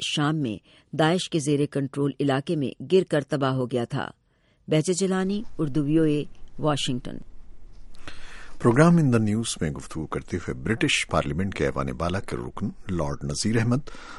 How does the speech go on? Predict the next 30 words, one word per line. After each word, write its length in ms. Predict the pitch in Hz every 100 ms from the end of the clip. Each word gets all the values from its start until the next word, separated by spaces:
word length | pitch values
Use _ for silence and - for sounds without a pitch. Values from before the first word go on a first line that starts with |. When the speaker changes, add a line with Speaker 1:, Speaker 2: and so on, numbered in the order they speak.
| -
Speaker 2:
اور 120 | 98
تجزیہ 360 | - 117 117 139
کار 220 | 123 104
منظر 320 | 101 87 82 -
قریشی 360 | - 82 - 113
نے 80 |
زور 260 | 71 71 87 -
دیا 200 | 69 69
کہ 140 | -
جب 100 | 78
تک 260 | 78 80 76
عالم 260 | 76 92 101
اسلام 400 | 78 - 82 87
میں 200 | 65 69 - - - -
شیعہ 260 | - 127
سنی 360 | 131 - 107 120
کی 100 | 101
تفریق 460 | - 85 - 104 -
کو 120 | 80
بالائے 320 | 69 69 73 -
طاق 180 | 92 98 - - 80 90
رکھ 220 | - -
کر 120 | 71 62 - - - - - - - - - - - - - - - - - - - -
اتحاد 440 | - - 98 117 117
قائم 320 | - 80 73
نہیں 260 | 78 110 107
ہوگا 180 | 82 71
اور 220 | 65 -
داعش 340 | 76 101 123 127
جیسے 300 | 120 -